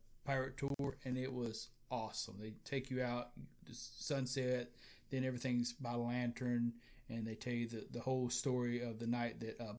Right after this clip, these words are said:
Blackbeard's ship sank, and it is freaking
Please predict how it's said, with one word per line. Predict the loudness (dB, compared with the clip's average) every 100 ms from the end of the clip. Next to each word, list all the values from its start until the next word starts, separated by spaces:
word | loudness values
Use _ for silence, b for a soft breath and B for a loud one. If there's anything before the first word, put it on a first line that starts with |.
| -2
Blackbeard's | -2 -2 -4 -2
ship | -2 -2
sank, | 0 -2 -4 -10 -18 b b b
and | -4 -2 -2
it | -4
is | -4 -6 -10 -6
freaking | -6 -6 -10